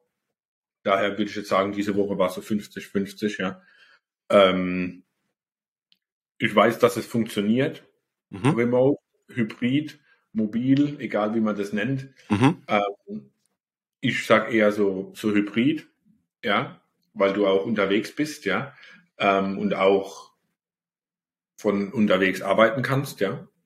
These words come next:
Speaker 2: Mhm. Jetzt kommt aber die spannende Frage: Wenn du zu Hause bist, beteiligst du dich am Haushalt?
Speaker 1: Ab-, ja, ja.
Speaker 2: <laughs> Jetzt hab ich dich.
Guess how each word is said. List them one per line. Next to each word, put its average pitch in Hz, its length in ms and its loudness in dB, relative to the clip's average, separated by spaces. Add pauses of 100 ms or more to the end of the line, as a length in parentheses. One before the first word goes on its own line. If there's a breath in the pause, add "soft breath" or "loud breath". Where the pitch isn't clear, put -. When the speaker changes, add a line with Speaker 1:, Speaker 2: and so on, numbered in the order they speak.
(140)
Speaker 2:
Mhm. 110 340 -10 (440 soft breath)
Jetzt - 140 -8
kommt 120 180 2
aber 113 160 4
die 110 100 -4
spannende 117 380 2
Frage: 104 480 0
Wenn 104 140 -2
du 117 60 0
zu 113 200 -4
Hause 151 320 2
bist, - 460 -6 (680)
beteiligst 120 500 -2
du 107 40 -14
dich 98 180 -6
am 85 200 -4
Haushalt? 82 580 0 (1600)
Speaker 1:
Ab-, 226 220 2
ja, 233 240 6
ja. 220 840 4
Speaker 2:
<laughs> - 20 2
Jetzt 165 240 6
hab 147 180 4
ich 143 140 0
dich. 110 260 -6